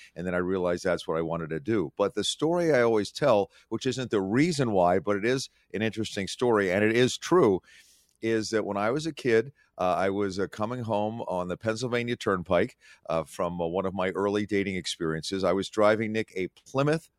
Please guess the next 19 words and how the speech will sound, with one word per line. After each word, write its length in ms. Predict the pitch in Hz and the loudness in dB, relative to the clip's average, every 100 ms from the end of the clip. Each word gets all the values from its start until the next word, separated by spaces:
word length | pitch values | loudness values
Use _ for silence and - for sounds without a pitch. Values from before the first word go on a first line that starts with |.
| _ | _
Plymouth. 560 | - 120 135 78 - - _ _ - - | -12 -2 0 -2 -6 -20 _ _ -20 -8
It 80 | 87 | -6
was 100 | 92 | -4
a 60 | |
nineteen 480 | 95 110 120 - 135 | 0 0 -2 -6 -6
sixty-four 580 | - 123 - 117 113 113 | -4 -6 -6 -6 0 0
Plymouth 460 | - 120 120 123 - - | 0 -2 0 0 -2 -4
Plymouth. 220 | 117 98 - | -2 0 2
They 120 | 131 | 4
ran 200 | 139 151 | 4 6
out 140 | 165 | 6
of 100 | 151 | 6
names, 360 | 143 160 107 82 | 6 4 4 0
so 100 | 113 | 2
they 160 | 107 107 | 2 4
just, 340 | 123 117 - | 4 2 0
they 120 | 117 117 | 4 6
liked 280 | 127 127 | 6 4
it 80 | 143 | 0